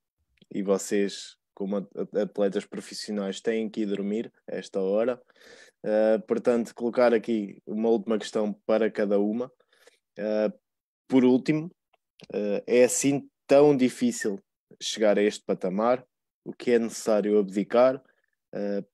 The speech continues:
para qualquer jovem que sonhe com este momento, é importante focarem-se no treino e na sua formação. Eh, todas passaram ou pela seleção principal ou pelas seleções jovens.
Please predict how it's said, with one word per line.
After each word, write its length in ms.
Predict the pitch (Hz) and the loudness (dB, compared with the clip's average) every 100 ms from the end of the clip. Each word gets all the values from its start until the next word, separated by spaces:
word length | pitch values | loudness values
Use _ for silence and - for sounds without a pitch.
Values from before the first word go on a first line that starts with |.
| _ | _
para 260 | 113 113 110 | 2 4 2
qualquer 500 | - 135 139 143 120 | 4 2 4 0 0
jovem 520 | 113 123 117 104 104 | 2 4 4 2 -4
que 120 | 101 | -6
sonhe 340 | - - 117 110 | -6 0 0 0
com 180 | 113 113 | -2 -2
este 240 | 110 - | -4 -6
momento, 520 | 113 107 135 135 - _ _ _ _ _ - | -4 -2 -4 -6 -16 _ _ _ _ _ -2
é 100 | 120 | -2
importante 500 | 120 120 113 113 104 | -2 -4 -2 -4 -4
focarem-se 680 | - 104 113 107 104 - 107 | -8 0 2 2 0 -6 -4
no 120 | 101 | -4
treino 440 | - 120 131 127 - _ | 2 2 2 -4 -12 _
e 80 | - | -10
na 140 | 107 | -8
sua 240 | 104 123 110 | -6 -6 -4
formação. 580 | 123 107 104 - 110 120 _ _ _ _ - | -4 -4 -4 -4 -8 -8 _ _ _ _ -12
Eh, 160 | 95 87 | -10 -8
todas 300 | - 123 123 | 0 2 2
passaram 680 | - 120 - 123 117 104 104 | 2 -2 2 4 4 2 -4
ou 280 | - 127 143 | 0 4 4
pela 320 | - 123 117 | 4 4 4
seleção 480 | 110 117 113 - 110 | 2 0 -2 -2 -4
principal 760 | 101 101 - 98 - 123 127 - _ | -4 -8 -6 -6 0 0 0 -6 _
ou 260 | 113 131 | 0 0
pelas 360 | - 117 117 117 | 0 0 0 0
seleções 460 | - 110 - 117 107 | -4 -4 -4 -6 -4
jovens. 420 | 104 95 98 | -4 -6 -14